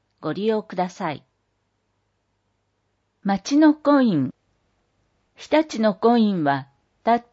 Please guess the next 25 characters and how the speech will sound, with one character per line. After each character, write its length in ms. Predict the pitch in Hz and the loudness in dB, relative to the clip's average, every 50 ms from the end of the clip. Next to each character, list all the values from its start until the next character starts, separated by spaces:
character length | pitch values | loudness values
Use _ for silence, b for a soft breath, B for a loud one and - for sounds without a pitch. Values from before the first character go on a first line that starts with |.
| _ - | _ -12
チ。 240 | - 143 135 - _ _ _ _ _ _ _ _ _ _ _ _ _ _ _ _ _ _ _ _ _ _ _ _ _ _ _ | -10 -10 -10 -10 _ _ _ _ _ _ _ _ _ _ _ _ _ _ _ _ _ _ _ _ _ _ _ _ _ _ _
コ 140 | - 202 214 | -4 0 2
ミ 140 | 226 269 285 | 4 6 6
ュ 20 | |
ニ 200 | 302 320 311 302 | 6 8 6 6
テ 120 | 302 277 285 285 285 | 4 2 2 2 2
ィ 80 | 277 | 0
通 220 | - 269 277 277 269 | -2 -4 -4 -4 -2
貨 240 | - - 269 262 | 0 0 2 2
ア 80 | 269 269 | 2 0
プ 160 | - - 208 | -2 -4 -4
リ、 260 | - 160 135 131 - _ _ _ _ _ _ - - | -4 -4 -6 -6 -8 _ _ _ _ _ _ -8 -6
町 320 | 190 190 185 - 277 277 | -6 -6 -4 -2 2 4
の 160 | 302 294 277 | 6 6 4
コ 240 | - - 294 285 285 | 4 2 2 2 4
イ 120 | 254 226 | 4 2
ン 200 | 185 156 143 147 _ _ _ _ _ _ - | 2 0 -2 -4 _ _ _ _ _ _ -8
で 300 | - 190 190 180 175 - _ _ _ - | -2 0 0 0 -2 -8 _ _ _ -2
タ 120 | 262 277 | -2 -2
ッ 80 | 294 294 _ | -2 -2 _
チ 180 | - 226 220 | -4 0 2
を 100 | 190 180 | 2 0
貯 180 | 180 - - 160 | 0 -2 -4 -2
め 160 | 160 175 170 | -2 -4 -6
て 360 | _ - 175 165 165 151 - | _ -2 0 0 0 -2 -6